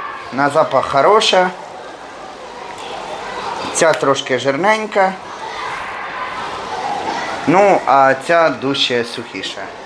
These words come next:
Оце таку ро-, рибу ми робимо. Ну і п'ємо тоді з охлаждаючими напітками.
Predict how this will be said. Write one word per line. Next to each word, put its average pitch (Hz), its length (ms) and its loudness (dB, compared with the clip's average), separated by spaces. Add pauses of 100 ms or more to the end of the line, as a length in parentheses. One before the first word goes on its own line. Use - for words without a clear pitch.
(680)
Оце 175 260 4
таку 170 280 4
ро-, 185 380 6
рибу 185 480 4
ми 139 380 4 (200)
робимо. 190 640 4 (680)
Ну 262 180 6
і 156 100 8
п'ємо 170 380 4
тоді 139 480 4
з - 20 0
охлаждаючими 135 840 4
напітками. 104 580 -8